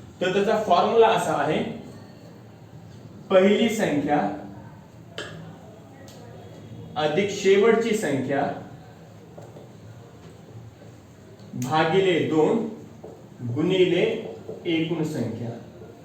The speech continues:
सूत्र कळलं?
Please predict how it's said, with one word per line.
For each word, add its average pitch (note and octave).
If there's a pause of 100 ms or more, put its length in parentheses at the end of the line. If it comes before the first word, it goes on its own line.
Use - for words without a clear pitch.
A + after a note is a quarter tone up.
(2250)
सूत्र G3
कळलं? A3+